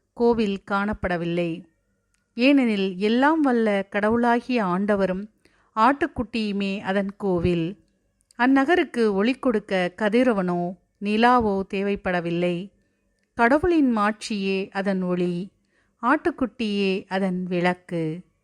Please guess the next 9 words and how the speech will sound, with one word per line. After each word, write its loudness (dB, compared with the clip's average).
ஆண்டவரின் 0
அருள்வாக்கு. -2
இறைவனுக்கு -2
நன்றி. -2
நற்செய்திக்கு -4
முன் -2
வாழ்த்தொளி. -4
அல்லேலூயா, 2
அல்லேலூயா. -2